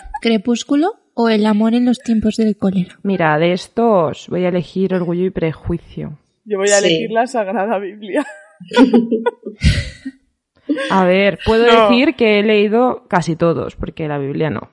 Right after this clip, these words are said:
Speaker 2: En-, no.
Speaker 3: Ya.
Speaker 2: Hay alguna parte sí,
Speaker 1: Hombre,
Speaker 2: pero la
Speaker 1: fragmentos.
Speaker 2: Biblia,
Speaker 3: La tienes
Speaker 2: chicas,
Speaker 3: pendiente,
Speaker 2: no la he
Speaker 3: ¿no?
Speaker 2: leído.
Speaker 3: La
Speaker 2: Me
Speaker 3: tienes
Speaker 2: gustaría,
Speaker 3: pendiente.
Speaker 2: ¿eh? Pero no ha sido el caso.
Speaker 1: Vale.
Speaker 3: Orgullo y
Speaker 1: Yo,
Speaker 3: Prejuicio.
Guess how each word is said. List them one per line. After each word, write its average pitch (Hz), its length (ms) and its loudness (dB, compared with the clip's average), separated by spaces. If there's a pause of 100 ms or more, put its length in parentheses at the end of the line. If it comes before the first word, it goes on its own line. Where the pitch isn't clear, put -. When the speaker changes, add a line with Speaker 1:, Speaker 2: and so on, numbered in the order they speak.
(280)
Speaker 2:
En-, 165 180 -6 (100)
no. - 140 -6
Speaker 3:
Ya. 339 100 4 (420)
Speaker 2:
Hay 202 140 -2
alguna 202 380 0
parte 196 340 0
sí, 160 60 -2
Speaker 1:
Hombre, 202 180 2
Speaker 2:
pero 180 140 2
la 208 60 4
Speaker 1:
fragmentos. 202 260 4
Speaker 2:
Biblia, 175 180 4
Speaker 3:
La 170 60 2
tienes - 20 -4
Speaker 2:
chicas, 185 340 4
Speaker 3:
pendiente, 233 300 4
Speaker 2:
no 160 80 4
la 147 60 2
he 139 40 2
Speaker 3:
¿no? 135 60 2
Speaker 2:
leído. 127 240 2
Speaker 3:
La 220 80 2
Speaker 2:
Me 214 60 -2
Speaker 3:
tienes 185 160 2
Speaker 2:
gustaría, 180 400 2
Speaker 3:
pendiente. 156 140 2
Speaker 2:
¿eh? 202 120 0
Pero 160 100 0
no 151 100 -2
ha 156 40 -2
sido 143 220 -4
el 139 80 -8
caso. - 280 -14 (720)
Speaker 1:
Vale. 220 540 -2 (160)
Speaker 3:
Orgullo 208 400 2
y 208 40 4
Speaker 1:
Yo, 208 40 2
Speaker 3:
Prejuicio. 233 480 2